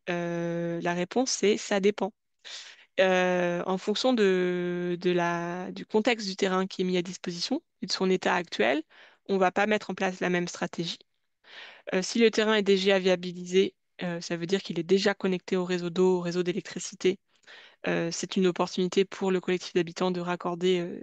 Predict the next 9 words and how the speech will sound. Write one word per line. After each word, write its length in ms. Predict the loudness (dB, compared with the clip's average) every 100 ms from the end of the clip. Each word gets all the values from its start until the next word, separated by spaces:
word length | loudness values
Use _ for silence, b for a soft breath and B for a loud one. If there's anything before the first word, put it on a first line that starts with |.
| _
ses 280 | 0 4 4
habitats 400 | 2 -2 -2 0
et 80 | -4
son 120 | -4
bâtiment 360 | -6 -4 -6 -6
commun 260 | -6 -8 -8 -8
à 120 | -4
ces 160 | -4
réseaux. 320 | -4 -4 -6